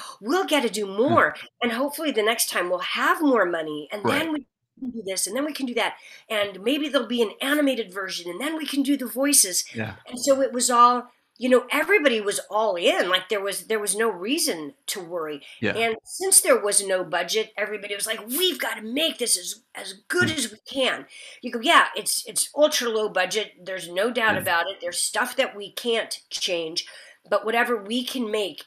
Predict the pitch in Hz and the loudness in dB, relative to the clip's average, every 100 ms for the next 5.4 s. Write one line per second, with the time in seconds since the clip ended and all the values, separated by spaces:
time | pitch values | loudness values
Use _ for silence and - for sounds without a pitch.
0 | - 190 165 165 160 240 233 - 214 - | -6 -6 -8 -16 -10 -2 4 4 2 -4
1 | 214 202 208 175 156 147 - _ _ _ | 2 4 4 2 -6 -10 -12 _ _ _
2 | _ _ _ _ 247 247 262 - 240 202 | _ _ _ _ 4 6 4 4 2 4
3 | 151 - 196 208 190 170 202 190 180 180 | 4 0 -2 -2 -2 -2 0 0 -2 -8
4 | 196 170 151 175 185 - - 214 220 - | -2 0 0 -4 -4 -4 0 2 2 0
5 | 190 175 180 175 | 0 -10 -10 -10